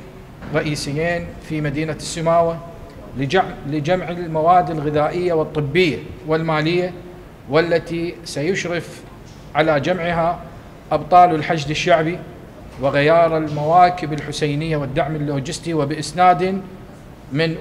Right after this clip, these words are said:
وزارات الدولة الحكومية كافة. وكذا نعلن استعداد محافظتنا، محافظة المثنى، لاستقبال النازحين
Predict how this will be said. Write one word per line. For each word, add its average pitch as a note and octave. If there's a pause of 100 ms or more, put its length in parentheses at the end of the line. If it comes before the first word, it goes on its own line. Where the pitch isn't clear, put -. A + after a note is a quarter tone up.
وزارات D#3 (340)
الدولة D3+ (240)
الحكومية D3
كافة. D3 (720)
وكذا F#3
نعلن E3 (260)
استعداد E3 (600)
محافظتنا، D#3+
محافظة D#3
المثنى، D#3+ (580)
لاستقبال F3
النازحين F3+